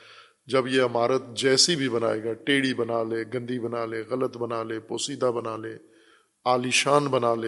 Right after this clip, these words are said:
جیسا بھی بنائے گا، یہ مہلت ختم ہوگی، جو بنا لیا ہے کافی ہے، اب اس بنے ہوئے کو لے کر آگے جاؤ، اگلے مرحلے میں جہاں پر اس کام کا نتیجہ سامنے آنا ہے، جو آخرت ہو،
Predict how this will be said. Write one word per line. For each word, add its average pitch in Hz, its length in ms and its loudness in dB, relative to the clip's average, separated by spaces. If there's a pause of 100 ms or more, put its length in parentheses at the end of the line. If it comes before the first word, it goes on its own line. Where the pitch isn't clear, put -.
(120)
جیسا 160 360 6
بھی 185 140 -2
بنائے 131 360 4
گا، 131 180 -2 (640)
یہ 131 140 -2
مہلت 135 380 0
ختم 151 340 0
ہوگی، 139 280 -2
جو 135 160 -2
بنا 117 300 0
لیا 127 300 -2
ہے 127 60 -6
کافی 131 420 -4
ہے، 147 140 -4 (720)
اب 131 160 0
اس 131 220 0
بنے 131 260 0
ہوئے 139 200 0
کو 139 140 -2
لے 120 220 2
کر 131 220 2 (840)
آگے 117 280 -2
جاؤ، 110 260 -4 (460)
اگلے 127 260 2
مرحلے 120 400 0
میں 123 140 -4
جہاں 113 240 -4
پر 127 220 -2 (800)
اس 139 200 0
کام 127 340 -2
کا 131 120 -2
نتیجہ 120 460 -2
سامنے 113 400 -4
آنا 110 300 -8
ہے، 123 100 -14
جو 117 160 -8
آخرت 120 540 -4
ہو، 113 160 -6